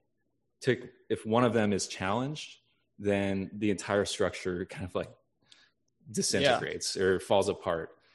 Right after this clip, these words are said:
Speaker 1: And, um, and that's what,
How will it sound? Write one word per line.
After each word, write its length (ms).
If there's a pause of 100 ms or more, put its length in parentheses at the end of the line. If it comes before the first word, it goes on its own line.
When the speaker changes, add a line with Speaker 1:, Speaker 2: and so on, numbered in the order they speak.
(380)
Speaker 1:
And, 460
um, 340 (1900)
and 100
that's 180
what, 320